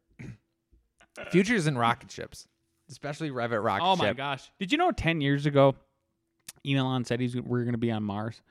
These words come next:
Speaker 1: How'd
Speaker 2: But
Speaker 1: that
Speaker 2: that's
Speaker 1: work?
Speaker 2: okay. I know, but that's okay. Like, come on. He's, I like Elon's gusto, as you guys know. If you guys know, we're fanboys. But,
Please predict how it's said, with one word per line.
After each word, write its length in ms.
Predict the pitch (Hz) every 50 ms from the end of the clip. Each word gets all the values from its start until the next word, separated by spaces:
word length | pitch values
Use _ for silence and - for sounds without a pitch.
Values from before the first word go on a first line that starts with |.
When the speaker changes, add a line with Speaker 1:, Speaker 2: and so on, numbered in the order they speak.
| _ _ _ _ _ _ _ _ _ _ _
Speaker 1:
How'd 120 | - 147 135
Speaker 2:
But 80 | -
Speaker 1:
that 60 | 202 -
Speaker 2:
that's 200 | - 202 196 -
Speaker 1:
work? 80 | 226 175 - 160
Speaker 2:
okay. 160 | 135 120 113 - - - -
I 160 | 175 196 208
know, 260 | 208 196 165 151 135 -
but 140 | - 254 -
that's 200 | 403 381 359 -
okay. 360 | 240 202 156 - 147 123 117
Like, 220 | 123 139 156 175 -
come 100 | - 262
on. 160 | 233 143 113 - -
He's, 360 | 170 175 220 262 269 220 - -
I 200 | 185 247 320 359
like 400 | 359 330 269 254 262 233 - - -
Elon's 460 | 220 202 202 208 202 190 180 170 160 - - 160
gusto, 420 | 139 143 143 147 - - 165 147 147
as 240 | 135 131 139 139
you 60 | 139 131
guys 220 | 131 127 127 123
know. 180 | 127 123 120 123
If 80 | 139
you 40 | 214
guys 180 | 233 247 175 135
know, 100 | 131 123
we're 120 | 120 120 113
fanboys. 500 | - 123 110 107 104 107 104 101 104 -
But, 200 | - 123 113 -